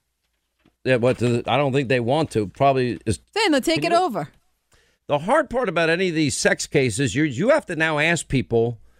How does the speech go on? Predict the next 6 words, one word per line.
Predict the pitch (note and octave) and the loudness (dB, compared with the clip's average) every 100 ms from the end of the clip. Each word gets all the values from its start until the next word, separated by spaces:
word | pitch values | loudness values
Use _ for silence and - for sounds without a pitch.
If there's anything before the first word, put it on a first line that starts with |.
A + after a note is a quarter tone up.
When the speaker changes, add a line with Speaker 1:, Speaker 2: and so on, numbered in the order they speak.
| _ _ _ _ _ | _ _ _ _ _
Speaker 1:
to | C#3+ C#3 | -4 -2
be | D3 | -2
willing | B2+ F3 F#3 B2+ A#2+ B2+ A2+ _ _ _ _ - | 0 0 2 0 0 -2 -6 _ _ _ _ -4
to | D3 | -2
now | C#3+ D3+ D3+ D3+ - | 0 0 2 0 -2
relive | A2 D3+ A3 G#3 F#3 F3+ C3+ C3 A#2+ - | 0 0 2 0 0 0 0 -2 -4 -10